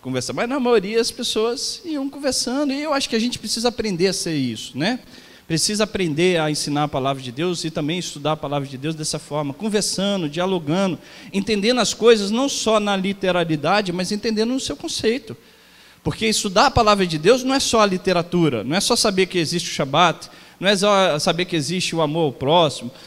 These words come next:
não é só saber que você precisa fazer aquilo ou aquilo. Existe uma literalidade na palavra, mas existe um conceito por trás.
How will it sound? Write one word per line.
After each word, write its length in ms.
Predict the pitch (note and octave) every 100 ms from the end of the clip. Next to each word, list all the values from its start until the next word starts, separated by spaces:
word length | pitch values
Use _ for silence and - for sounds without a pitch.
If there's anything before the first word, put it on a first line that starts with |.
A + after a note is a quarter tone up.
| -
não 100 | F#3+
é 40 |
só 120 | -
saber 360 | G#3+ G3 E3+ G3+
que 100 | G3
você 240 | F3+ -
precisa 320 | F#3 F3 F#3 -
fazer 220 | E3 E3+
aquilo 380 | E3+ F3+ G3+ F3+
ou 60 |
aquilo. 320 | - A3 F#3+ - - -
Existe 480 | F3 F#3 C4+ -
uma 200 | A3+ G#3
literalidade 920 | F3+ G3 G3 F3+ F3 D#3+ D#3 C#3 D#3 C#3
na 120 | C#3
palavra, 420 | C#3+ B2+ F#3+ B3
mas 180 | B3 B3
existe 380 | B3+ B3+ C4 C#4+
um 60 |
conceito 440 | C4+ D#4+ - B3+ A3
por 160 | G3
trás. 500 | D#3 D3 E3+ G3 -